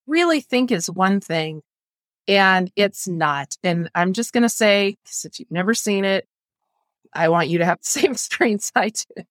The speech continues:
But you won't, because I'm, I'm telling you something's going to happen. But the, the final scene of the film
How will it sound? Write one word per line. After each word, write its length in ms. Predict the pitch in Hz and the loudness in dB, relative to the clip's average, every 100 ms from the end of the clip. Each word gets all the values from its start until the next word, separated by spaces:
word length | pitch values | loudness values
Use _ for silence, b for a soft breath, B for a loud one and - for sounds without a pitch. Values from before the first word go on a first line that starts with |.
| _ _ _ B 403 453 415 349 233 - | _ _ _ B -6 -2 -2 -4 -6 2
But 380 | 226 196 185 - _ _ _ | 2 2 -2 -8 _ _ _
you 180 | 226 226 | 2 4
won't, 240 | 185 160 | 4 2
because 300 | 175 160 175 | -2 -2 0
I'm, 220 | 175 165 160 - | 2 0 -4 -6
I'm 140 | 165 160 | -4 -2
telling 300 | 180 165 160 | -2 -2 -6
you 80 | |
something's 400 | 151 160 156 156 | -8 -8 -8 -8
going 260 | 147 151 147 | -6 -8 -8
to 60 | 165 | -8
happen. 380 | 143 - 143 - | -8 -10 -16 -2
But 340 | 196 175 156 - _ _ _ _ _ - | 2 2 0 -10 _ _ _ _ _ 0
the, 180 | 220 214 _ _ _ _ | 0 0 _ _ _ _
the 120 | - 214 | -6 0
final 360 | 262 247 208 | 2 2 0
scene 240 | - 190 165 | -4 -6 -6
of 120 | 160 | -6
the 80 | 160 | -4
film 380 | 165 151 - | -4 -4 -8